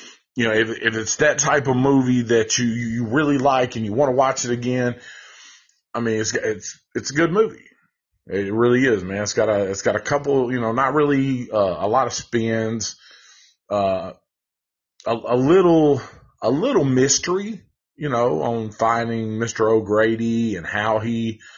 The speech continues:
uh, got the leprechaun to stay in the, the box. And so, you know, it, it was a little bit, I'm, I'll give it, you know, I'll give it a nine for that, you know, for, and it's, it's, uh,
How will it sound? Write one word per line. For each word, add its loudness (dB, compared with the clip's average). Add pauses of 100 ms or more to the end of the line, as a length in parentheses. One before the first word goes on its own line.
(560)
uh, -10 (340)
got -2
the 2
leprechaun -2
to -8
stay 0
in 0
the, 0 (800)
the -6
box. 0
And -10 (920)
so, 0 (920)
you -8
know, -2
it, 0
it 2
was -2
a -4
little 0
bit, 0
I'm, 0
I'll 0
give 0
it, 0
you -2
know, 2 (140)
I'll -6
give 0
it 2
a 2
nine 2
for -4
that, -4 (500)
you -8
know, 0
for, -2
and -4
it's, -6
it's, -4
uh, 0